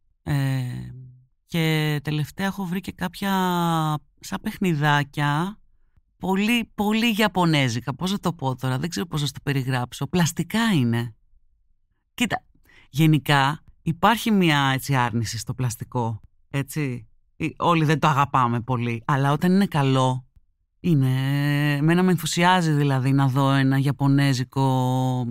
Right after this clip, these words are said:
Τώρα έχω φέρει, ας πούμε, ένα ιαπωνέζικο που, που φυσάει με φούσκες, ξέρεις που κάνεις φούσκες,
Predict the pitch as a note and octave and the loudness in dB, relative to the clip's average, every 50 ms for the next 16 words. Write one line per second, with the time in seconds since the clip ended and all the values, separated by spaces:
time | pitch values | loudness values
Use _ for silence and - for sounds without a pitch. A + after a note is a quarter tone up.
0 | - - D#3 D3+ D3+ D3+ - - D3 - - D3+ D3 D3 C#3 C3+ - D#3 D3+ D3 | -6 -4 -2 0 0 0 0 -2 -4 -2 0 0 0 0 0 0 0 0 0 2
1 | D3 D3 C#3 D3 - C#3 C#3 C#3 C#3 C#3+ D3 C#3 C#3+ - D3 C3 D3 C3 A#2 A#2 | 0 0 -2 -4 -2 -2 0 0 2 0 0 -2 -4 -6 -8 -8 -8 -10 -12 -12
2 | B2 - - - D3 C3 - D3 C3 - - D3+ D3 D3+ D3+ D#3 D#3+ D#3 D#3 D3+ | -16 -12 -10 -10 -8 -6 -6 -8 -6 -4 -2 0 2 2 2 2 2 0 0 0
3 | D3+ D3+ - - - _ _ - D3+ C#3+ - - D#3 D#3 C#3 - - - D#3 D#3 | 0 -2 -2 -6 -10 _ _ -4 -2 -2 -2 -2 -4 -4 -4 -4 -2 -2 0 0
4 | E3+ E3+ E3+ - D#3+ - - - - D3 D3+ C#3+ - C#3+ C#3 - - - - | 0 -2 -6 -10 -12 -12 -10 -6 -4 -4 -4 -4 -6 -8 -10 -10 -12 -16 -18